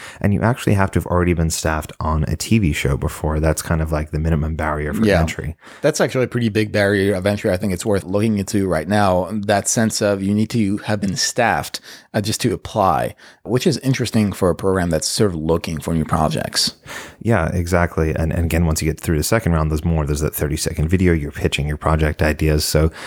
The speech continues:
Speaker 1: this is a lot of work done on the front end for, for nothing in the hopes of getting into one of these programs. It's also worth noting that the ride back is only for drama series, but it can be half hour or hour long.
Speaker 2: Sorry, Nick.
Speaker 1: <laughs> Yeah,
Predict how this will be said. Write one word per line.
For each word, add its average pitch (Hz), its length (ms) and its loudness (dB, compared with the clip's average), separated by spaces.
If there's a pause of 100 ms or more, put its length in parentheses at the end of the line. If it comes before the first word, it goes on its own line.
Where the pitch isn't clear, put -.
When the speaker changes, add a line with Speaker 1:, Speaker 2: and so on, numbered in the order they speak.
(140)
Speaker 1:
this - 180 0
is 104 120 2
a 85 60 2
lot 85 300 2
of 80 120 -4
work 80 260 -2
done 80 160 0
on 76 80 -4
the 78 80 -4
front 78 320 -2
end 78 240 0
for, 73 260 -2
for 87 120 -2
nothing 82 340 2
in 73 80 0
the 76 60 -2
hopes 78 260 0
of 78 80 -2
getting 78 220 2
into 80 140 0
one 71 100 -2
of 67 40 -4
these 69 120 -2
programs. - 520 -2 (840)
It's - 80 -6
also 120 200 2
worth 87 200 0
noting 80 320 2
that 76 300 0
the 76 160 -2
ride 92 260 0
back 82 240 0
is 76 140 0
only 82 180 2
for 82 100 -4
drama 82 320 2
series, 113 380 2
but - 120 0
it - 60 -6
can 95 180 0
be 85 60 2
half 78 300 -2
hour 76 360 -2
or 82 260 -2
hour 69 260 -6
long. 62 280 -6 (220)
Speaker 2:
Sorry, 92 380 4
Nick. 80 300 -2 (340)
Speaker 1:
<laughs> - 60 -2 (580)
Yeah, 95 180 0